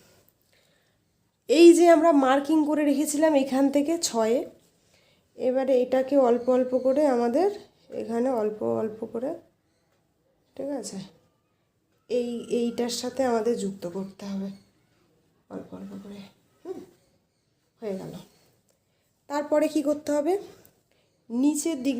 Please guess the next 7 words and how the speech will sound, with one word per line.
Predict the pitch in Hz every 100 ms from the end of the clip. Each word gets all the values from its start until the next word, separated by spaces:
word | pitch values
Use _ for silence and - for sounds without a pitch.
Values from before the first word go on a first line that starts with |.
| 226
দিয়ে | 269 285 - 240
এই | 240 220
দিকে | 202 285 381 - _ _ _ _ _ _ _ _ _ _ _
আমরা | 208 202 208 294 - - _ _ _ _ _ _ _
আড়াই | 214 214 226 -
তুলব, | 202 190 202 196
আড়াই, | 196 180